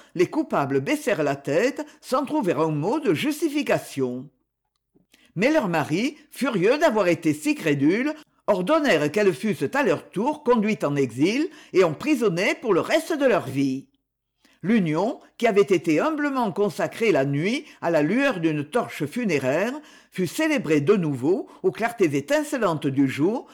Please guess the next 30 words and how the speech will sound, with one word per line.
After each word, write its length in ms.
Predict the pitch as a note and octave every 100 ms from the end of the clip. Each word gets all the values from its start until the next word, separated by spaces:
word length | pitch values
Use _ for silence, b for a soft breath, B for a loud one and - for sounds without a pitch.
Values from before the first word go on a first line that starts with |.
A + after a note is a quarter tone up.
| B -
avec 300 | F3+ E3+ -
toute 240 | A3+ E4
la 160 | D#4 D3+
magnificence 840 | E3 C#4 C4+ G#3+ F3 - C4 D4+
asiatique. 840 | D4+ G#3 E3+ - C3+ B2+ - - C#3+ - _ _ _ _ _ _ _ _ _ _ _ _ _ _ _ _ _
La 120 | E3
carrière 560 | - C#4+ G#3+ A#3 D4+ G3
de 100 | D3+
Chandra 440 | D3+ C#4 B3+ G#3+
Raja 500 | C3+ C#3 A#2+ C#3 A3 B B E3
devait 260 | F3+ E3+
être 320 | A#3 C4+ D#3+
longue 320 | C3+ G3 D#4+ D4+
et 80 |
brillante. 720 | G#3 F#3+ D3+ B2+ A#2 C3+ C#3+ C#3+ b b b _
Ce 220 | - G#3
fut, 320 | - A3 D#4
dit-on, 440 | G#3 E3+ G#3 G#3+
un 80 | C#3+
grand 280 | C3 E3+ F3
roi, 360 | B2 D3 B3+ B B -
un 120 | F3
conquérant 540 | C4 C#4 D4+ D3+ C#3+
fameux, 640 | C#3 E3+ D3+ C3+ G3 D4+ b b -
mais, 240 | D#3 B3+
ce 140 | E4+ G#3
qui 180 | - E3+
est 60 |
plus 200 | - G3+
rare, 460 | E3 C3+ G3 C4